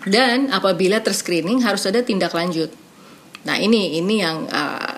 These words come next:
harus, eh, bisa dilakukan. Kemudian saya nggak tahu kalau remaja di Jepang tuh kayak apa untuk pendidikan kesehatan jiwanya. Tapi di Indonesia harusnya ada nih, tapi tidak terlaksana karena anggarannya nggak ada.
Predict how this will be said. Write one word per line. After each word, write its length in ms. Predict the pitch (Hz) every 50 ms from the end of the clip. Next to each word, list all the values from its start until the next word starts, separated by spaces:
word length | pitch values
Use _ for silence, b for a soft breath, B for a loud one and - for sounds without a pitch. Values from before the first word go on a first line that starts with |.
| -
harus, 560 | 165 175 170 170 185 185 170 - - - -
eh, 400 | - 165 160 156 156 160 156 - - -
bisa 320 | - - 185 165 - 165
dilakukan. 640 | 160 165 160 160 160 - 156 151 - 170 214 262 262 262 B B B B B B B B B -
Kemudian 640 | - 240 233 233 233 220 233 262 285 302 302 302 269 - - - - - - -
saya 240 | - 277 277 269
nggak 160 | 254 247 247 277
tahu 160 | 269 277 269
kalau 160 | 240 220 202
remaja 400 | 208 208 202 208 202 196 185 202
di 160 | 190 190 190
Jepang 400 | 170 190 190 - 226 226 240 233
tuh 80 | 269 247
kayak 240 | 208 170 170 180 180
apa 240 | - 160 165 220 - - - -
untuk 400 | 190 180 175 185 180 180 - -
pendidikan 560 | - 190 185 180 185 165 170 175 196 175 170
kesehatan 480 | - 180 190 175 170 - 170 180 170
jiwanya. 480 | 170 185 170 160 - - 160 180 240 247 B B B B B B B B B B B B - -
Tapi 400 | - 240 247 254 254 - 320 320
di 160 | 254 247 262 254
Indonesia 720 | 254 247 233 226 240 285 285 285 - 202 165 143 160 208
harusnya 560 | 196 226 214 220 233 226 - 302 254 240 196
ada 160 | 175 170 -
nih, 160 | - - - - - - - - - - - -
tapi 320 | - 196 190 277 277 269
tidak 240 | 240 180 175 165 -
terlaksana 880 | 165 156 156 156 - 175 160 170 160 - - 170 - - - - -
karena 320 | - 185 180 208 220 208 196
anggarannya 320 | 175 175 170 170 180 214
nggak 220 | 202 175 151 160 165 156
ada. 40 | 151